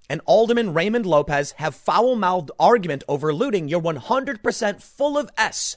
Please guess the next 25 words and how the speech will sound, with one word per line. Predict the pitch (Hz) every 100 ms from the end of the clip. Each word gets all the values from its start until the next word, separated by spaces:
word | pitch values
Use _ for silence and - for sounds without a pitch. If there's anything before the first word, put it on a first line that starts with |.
| _
mayor | 127 135 120
says. | - 135 104 -
You |
see, | 143 165 107 - - - - _ _ _ -
back | - 190 - -
at | 170 -
the | 147
peak | - 175 -
of | 143
the | 120
riots, | 117 123 101 - - - - - - - - -
there | 147 233
was | 240 220
an | 202 -
alderman | 214 294 208 127 98 101 _ _ _ _
who | 180
was | 240 -
complaining | 196 202 - 208 262 294 302
that | 220 143
the | 165
riots | 135 151 208 254 -
and | 180 151
violence | 123 202 262 285 -
was | 160
breaking | 107 135 190 254 294 285